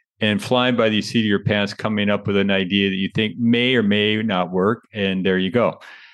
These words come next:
So as you know, 'cause we talked about this before we started recording,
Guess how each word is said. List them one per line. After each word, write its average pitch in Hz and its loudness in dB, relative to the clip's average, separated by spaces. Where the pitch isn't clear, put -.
So 139 2
as 139 -2
you 170 -2
know, 139 2
'cause 131 -8
we 123 -6
talked 131 -2
about 117 0
this 123 2
before 117 0
we 113 4
started 110 0
recording, 104 2